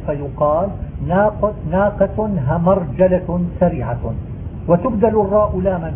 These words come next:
فيقال: "همل الدمع همولا أسرع السيلان"، "وهملج الفرس هملجة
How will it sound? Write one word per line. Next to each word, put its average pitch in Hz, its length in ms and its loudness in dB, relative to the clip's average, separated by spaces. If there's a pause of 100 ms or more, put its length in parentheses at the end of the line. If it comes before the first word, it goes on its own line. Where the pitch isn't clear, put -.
فيقال: 143 640 -2 (500)
"همل 208 340 2
الدمع 175 480 -2
همولا 160 680 0 (140)
أسرع 160 420 0
السيلان"، 147 720 2 (600)
"وهملج 185 680 2
الفرس 180 560 0
هملجة 165 720 0